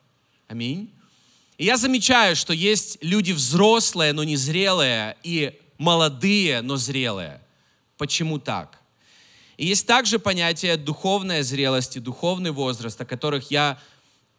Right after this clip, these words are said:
вижу, э, разные места из Библии. Вот, то есть я вижу, Библия говорит об этом, о духовной зрелости и духовном возрасте.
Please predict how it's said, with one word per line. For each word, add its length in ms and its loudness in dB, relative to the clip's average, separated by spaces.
вижу, 800 0
э, 500 0
разные 640 0
места 440 -6
из 120 -6
Библии. 600 -6
Вот, 260 -14
то 80 -4
есть 160 -4
я 80 2
вижу, 460 0
Библия 360 2
говорит 380 -2
об 100 -6
этом, 480 -8
о 120 -8
духовной 580 0
зрелости 480 -2
и 60 -6
духовном 500 -4
возрасте. 640 -6